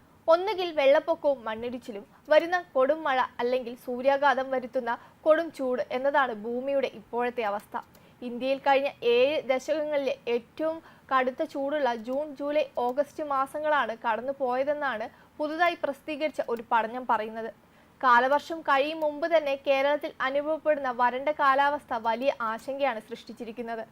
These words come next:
കാലാവസ്ഥാ വ്യതിയാനത്തെക്കുറിച്ച് പഠനം നടത്തിയ സംഘത്തിലൊരാളായ ആൻഡ്രൂ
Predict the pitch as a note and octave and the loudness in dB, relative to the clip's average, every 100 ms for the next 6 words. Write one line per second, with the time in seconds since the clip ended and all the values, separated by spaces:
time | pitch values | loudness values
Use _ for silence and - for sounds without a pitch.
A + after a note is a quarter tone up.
0 | _ - E4 E4+ F#4 G4 - G#4 F4+ D#4 | _ 6 8 8 8 4 2 -2 -2 -2
1 | F4 F4 F4+ F4+ E4+ F4 D#4 C#4 D4 E4+ | -2 -4 -8 -8 -10 -4 2 2 2 -2
2 | D#4+ C#4+ D#4 D#4 C4+ D4 D#4 D#4+ D4 D4 | -4 -2 -4 -4 -4 -2 0 0 2 4
3 | D4 A#3+ A3 - - - B3+ B3+ C4+ D4+ | 4 4 2 -2 -10 -4 0 2 0 -6